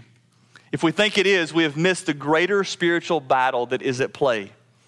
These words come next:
Notice the force of what James says in verse four. Don't miss this, brother and sister.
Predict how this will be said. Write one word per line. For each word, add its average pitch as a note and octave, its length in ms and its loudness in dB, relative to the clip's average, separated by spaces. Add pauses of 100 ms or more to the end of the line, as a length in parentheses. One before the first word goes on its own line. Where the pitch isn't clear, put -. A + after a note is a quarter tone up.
(680)
Notice F#3 460 2
the D3+ 140 0
force C#3+ 560 -2
of C3 260 -2
what C#3+ 500 -2
James C3+ 440 -2
says A#2 420 0
in A#2+ 180 -6
verse A2 300 -2
four. A2 520 -10 (640)
Don't D3 220 0
miss A#2 200 -2
this, A2 260 -6
brother G#2+ 260 -2
and G2 100 -6
sister. - 460 -10